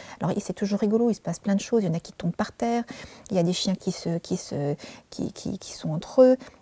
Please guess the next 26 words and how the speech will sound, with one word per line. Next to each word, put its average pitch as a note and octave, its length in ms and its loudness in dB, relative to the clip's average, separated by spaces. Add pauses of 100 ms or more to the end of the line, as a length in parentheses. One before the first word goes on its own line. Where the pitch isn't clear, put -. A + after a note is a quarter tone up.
(100)
il G3 80 6
y - 20 8
en F#3 40 6
a F#3 100 4
qui - 160 -6
est - 20 -14
caché - 320 0
là. B3 220 0 (320)
Mais G3 100 4 (260)
hop, D4+ 160 -2
hop, C4 120 -2
hop, B3+ 160 -2
hop, A#3 120 -6
hop, A#3 200 -2
il - 60 -6
y - 20 0
a F#3+ 40 0
même F#3+ 140 2
une, F#3 120 4 (120)
une G3 100 4
femme C4 320 2
en G3 80 4
Amazone A3+ 440 4
ici. C4+ 340 0 (480)
Et G#3 240 4
là, C4 240 2